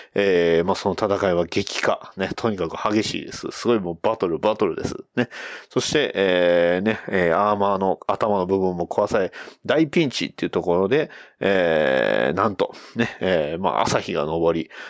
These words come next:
それに一瞬ひるんだディックのね、えー、あ、リックか、この子は。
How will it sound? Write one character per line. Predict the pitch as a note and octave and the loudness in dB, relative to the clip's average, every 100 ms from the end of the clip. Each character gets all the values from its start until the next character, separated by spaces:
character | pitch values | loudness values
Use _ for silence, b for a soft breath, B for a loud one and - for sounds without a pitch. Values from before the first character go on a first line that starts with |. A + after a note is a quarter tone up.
| - | -6
そ | B2 | -2
れ | A#2 | -2
に | A2+ | -4
一 | - | -6
瞬 | - - A2+ | -4 0 0
ひ | - | 2
る | A2 G#2 | 2 2
ん | |
だ | F#2+ F#2 | 0 0
デ | G#2+ | 0
ィ | |
ッ | - | -2
ク | - | -2
の | F2+ F#2 | -2 0
ね、 | A#2+ E2+ - | -2 -4 -4
え | F2 F2 D#2+ D#2 E2 E2 B B B _ - - - | 0 2 2 2 2 0 B B B _ -16 -8 -2
ー、 | |
あ、 | F2+ | 0
リ | B2 | 0
ッ | |
ク | - - | -2 -4
か、 | |
こ | - D#2 | -4 -2
の | D#2+ | -2
子 | |
は。 | - | -4